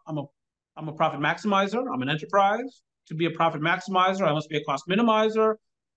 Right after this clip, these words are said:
And to be a cost minimizer, I need to probably make it in China." Or some similarly situated society, but China gains the market share, economies of scale, the supply chain is thick, so on and so forth.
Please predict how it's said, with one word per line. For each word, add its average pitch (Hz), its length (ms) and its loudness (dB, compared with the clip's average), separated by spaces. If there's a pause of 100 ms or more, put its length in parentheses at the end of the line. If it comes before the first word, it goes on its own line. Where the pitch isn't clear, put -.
And 156 100 -8
to 160 60 -8
be 170 80 0
a 170 60 -2
cost 170 240 -2
minimizer, 160 720 0
I 160 40 -4
need 175 180 -2
to - 40 -14
probably 151 200 2
make 151 120 0
it 143 80 -8
in 123 80 -6
China." 117 300 -6 (380)
Or 214 160 0
some 240 180 -4
similarly 220 320 -2
situated 175 460 -2
society, 214 320 2
but 156 120 -6
China 175 280 0
gains 156 280 -2
the 143 60 -2
market 165 340 0
share, 127 400 -6 (400)
economies 170 380 0
of 160 80 -2
scale, 180 400 0
the 156 60 -2
supply 165 420 0
chain 165 220 -2
is - 240 -8
thick, 214 180 2
so 175 200 -2
on 160 100 2
and 156 120 -2
so 202 300 2
forth. 175 320 2